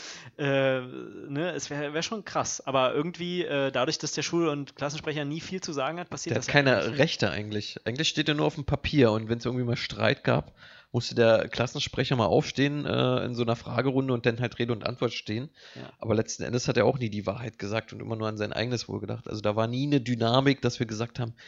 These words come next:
Speaker 2: „Wir stehen hinter unserem Klassensprecher.“
Speaker 1: Ich
Speaker 2: Keiner
Speaker 1: glaub, bei
Speaker 2: brauchte ihn eigentlich.
Speaker 1: Ich glaub, bei uns waren das auch einfach nur die, die immer Bock hatten, während des Unterrichts weggehen zu können.
Speaker 2: Ja.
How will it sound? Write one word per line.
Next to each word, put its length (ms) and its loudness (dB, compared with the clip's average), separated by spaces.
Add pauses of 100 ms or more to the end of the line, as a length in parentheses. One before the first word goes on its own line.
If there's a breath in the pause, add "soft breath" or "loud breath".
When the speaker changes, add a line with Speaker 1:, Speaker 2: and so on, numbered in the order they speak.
(120 loud breath)
Speaker 2:
„Wir 100 -4
stehen 240 0
hinter 220 0
unserem 260 -2
Klassensprecher.“ 880 -6 (220 loud breath)
Speaker 1:
Ich 100 -10
Speaker 2:
Keiner 140 4
Speaker 1:
glaub, 100 8
bei 60 4
Speaker 2:
brauchte 280 8
ihn 160 2
eigentlich. 240 2
Speaker 1:
Ich 40 2
glaub, 120 4
bei 100 4
uns 140 2
waren 120 0
das 100 -2
auch 140 0
einfach 240 -2
nur 100 2
die, 160 -4
die 80 -4
immer 340 0
Bock 240 -4
hatten, 240 -6
während 220 -2
des 80 -6
Unterrichts 320 -6
weggehen 240 -8
zu 100 -12
können. 220 -16 (340)
Speaker 2:
Ja. 180 2